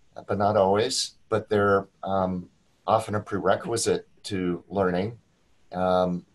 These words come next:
and so that is, uh, obviously teachers are always excited if their students are excited, and doing an integrated stem activity where there's a, a design component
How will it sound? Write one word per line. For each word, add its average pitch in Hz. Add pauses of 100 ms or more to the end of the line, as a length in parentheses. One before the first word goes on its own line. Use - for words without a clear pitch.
and 98
so 101 (640)
that 110
is, 98 (200)
uh, 90 (320)
obviously 107
teachers 113
are 101
always 107
excited 104
if 101
their 104
students 123
are 92
excited, 92
and 95 (440)
doing 110 (180)
an 95
integrated 104
stem 107
activity 123
where 101
there's 92
a, 92 (440)
a -
design 101
component 101